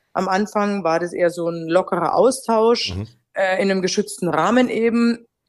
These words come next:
Speaker 1: Mittlerweile haben wir auch sehr oft Themen, über die wir dann wirklich gezielt sprechen.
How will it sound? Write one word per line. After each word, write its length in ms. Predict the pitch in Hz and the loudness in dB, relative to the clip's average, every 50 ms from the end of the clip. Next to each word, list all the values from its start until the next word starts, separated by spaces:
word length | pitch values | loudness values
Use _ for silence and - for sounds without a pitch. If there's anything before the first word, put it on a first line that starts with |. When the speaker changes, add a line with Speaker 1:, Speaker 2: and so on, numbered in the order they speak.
| _ - | _ 4
Speaker 1:
Mittlerweile 640 | 220 226 208 208 202 202 185 180 185 185 185 185 185 | 6 8 8 6 6 4 2 2 4 2 2 2 0
haben 140 | 180 180 185 | -2 -2 -2
wir 140 | 175 175 - | -2 -2 -2
auch 140 | 170 165 - _ - | -2 -4 -6 _ -8
sehr 320 | - - 180 170 156 - | 0 4 6 6 6 6
oft 360 | - 180 170 - - - - _ _ _ - | 4 2 2 0 -4 -16 -20 _ _ _ -8
Themen, 500 | - - 196 208 226 247 262 269 269 269 | -2 0 2 4 4 4 4 2 2 0
über 200 | 233 240 247 247 | 0 2 2 2
die 160 | 208 233 233 | 2 2 0
wir 100 | 226 240 | 0 2
dann 240 | 240 240 240 233 226 | 2 2 0 0 -2
wirklich 360 | 233 233 240 254 247 233 240 | -4 -4 -2 -4 -4 -4 -4
gezielt 480 | - 220 - - - 247 254 262 247 - | -6 -6 -2 2 4 4 6 4 4 0
sprechen. 580 | - - - 202 220 214 - - 240 240 240 | -2 -2 0 2 2 2 2 2 2 4 2